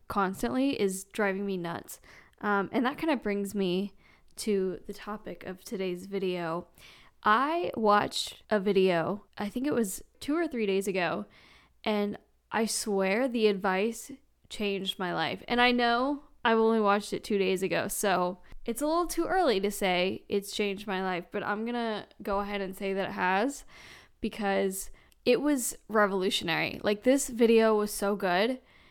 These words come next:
It was short and to the point, and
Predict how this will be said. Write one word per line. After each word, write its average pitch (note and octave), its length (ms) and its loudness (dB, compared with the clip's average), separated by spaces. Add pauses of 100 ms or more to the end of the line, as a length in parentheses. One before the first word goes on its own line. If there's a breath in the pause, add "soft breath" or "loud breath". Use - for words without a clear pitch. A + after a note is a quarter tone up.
(200 soft breath)
It A#3 120 6
was A3+ 320 4 (100)
short A#3 640 0
and A#3 220 -4
to A3 120 -6
the G#3 120 -2
point, A3 480 2 (100)
and G3+ 560 -4